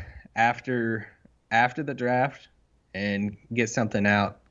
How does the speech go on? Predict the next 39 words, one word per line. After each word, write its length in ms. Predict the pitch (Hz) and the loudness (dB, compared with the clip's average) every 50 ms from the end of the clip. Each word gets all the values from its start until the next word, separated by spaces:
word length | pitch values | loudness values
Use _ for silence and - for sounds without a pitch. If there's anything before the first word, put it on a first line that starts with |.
| _ _ | _ _
just 220 | - 113 104 - - | -8 -8 -8 -4 2
talking 260 | - 104 104 104 107 | 4 4 4 4 2
about 140 | 101 95 98 | 2 2 2
immediate 400 | 98 101 101 98 95 87 - 98 | 2 2 2 2 0 0 0 0
impact, 480 | 98 95 95 - 98 98 95 95 - | -2 0 2 4 4 4 4 4 2
all 140 | 98 90 95 | 2 4 4
that. 320 | 98 98 98 92 - - _ _ _ - - _ - | 4 4 4 4 0 -4 _ _ _ -20 -20 _ -2
But 140 | 113 110 107 | 2 4 6
it, 280 | 107 110 107 - - _ - | 6 4 2 0 -8 _ -2
it'll 120 | - 113 | 0 0
start 260 | 110 - 156 143 123 | 2 4 4 4 6
a 40 | 107 | 6
little 240 | 101 107 117 120 - - | 6 6 4 4 4 2
earlier 360 | 104 113 117 123 127 135 131 110 | 2 4 6 6 6 6 6 4
for 220 | - - 101 101 | 2 2 2 4
us. 420 | 104 110 110 104 101 101 - - - _ _ _ _ _ _ _ - - | 6 6 4 4 2 0 -4 -12 -14 _ _ _ _ _ _ _ -8 -2
And 220 | 104 104 104 110 | 0 2 4 4
you 80 | 113 117 | 4 4
can 140 | 113 120 101 | 2 2 2
follow 240 | - 127 120 123 | 4 4 6 6
us 140 | 131 127 - | 4 4 4
on 100 | 123 117 | 2 0
Twitter. 460 | 113 - 127 123 117 117 113 113 113 - - _ - | 2 2 4 4 6 6 4 4 0 -4 -12 _ -2
Nick 240 | 110 113 110 - | 0 0 2 2
always 320 | 110 101 110 110 107 - - | 2 2 4 2 2 0 -2
throws 280 | - 113 110 110 101 | -2 0 0 0 2
our 80 | 107 101 | 0 0
Twitter 300 | 101 - 117 110 104 101 | 0 0 0 0 2 2
handles 320 | 107 110 104 104 104 101 | 2 2 0 2 0 2
out 160 | 101 98 95 95 | 0 0 0 2
there. 220 | 107 101 98 98 | 2 2 2 4
We'll, 200 | 101 110 107 - - _ - | 2 2 0 0 -4 _ -2
we'll 140 | 107 113 113 | 2 4 6
be 320 | 117 113 110 107 101 - - - - - - - - - - - - - - - _ _ - _ _ - | 6 6 6 6 4 0 -6 -18 -18 -16 -16 -16 -18 -20 -20 -20 -20 -20 -20 -20 _ _ -20 _ _ 2
reporting 720 | 127 131 123 135 151 147 147 147 147 147 139 135 135 120 - - - - - | 4 4 8 8 8 10 10 8 8 6 6 4 4 2 0 -4 -4 -6 -2
there, 500 | 117 123 131 131 127 127 123 113 110 - _ - | 2 4 6 8 8 6 4 2 -2 -12 _ -10
you 140 | 110 127 120 | -4 -2 -2
know, 140 | 113 110 | 0 -2
since 360 | 104 - - 123 110 - - | -2 -2 -2 -2 -2 -4 -8